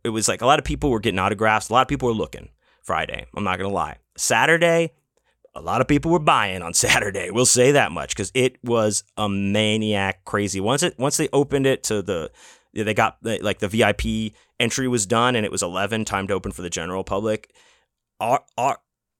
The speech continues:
the door to the room we were in just got immediately flooded with people who were all trying to get in line for, like, Adrian Barbeau and Nick Castle. And,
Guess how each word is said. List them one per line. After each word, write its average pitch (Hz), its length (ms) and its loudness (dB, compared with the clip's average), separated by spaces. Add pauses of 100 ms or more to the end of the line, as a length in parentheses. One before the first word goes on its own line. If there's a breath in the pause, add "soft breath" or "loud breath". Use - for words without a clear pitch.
(120)
the 120 120 -2
door 160 240 2
to 143 160 0
the 113 80 0
room 123 180 0
we 131 140 0
were 117 140 0
in 92 200 -4
just - 240 -4
got 95 220 -4
immediately 107 480 -2
flooded 110 500 0
with 98 160 -6
people 101 480 -4 (140 soft breath)
who 120 100 -2
were 120 80 4
all 139 120 4
trying 120 240 0
to 113 60 -4
get 110 160 -2
in 104 80 -4
line 110 280 0
for, 95 300 -2
like, 85 260 -4
Adrian 95 340 -6
Barbeau 110 460 0
and 92 100 -6
Nick 95 140 -10
Castle. 110 440 -2
And, 87 120 -10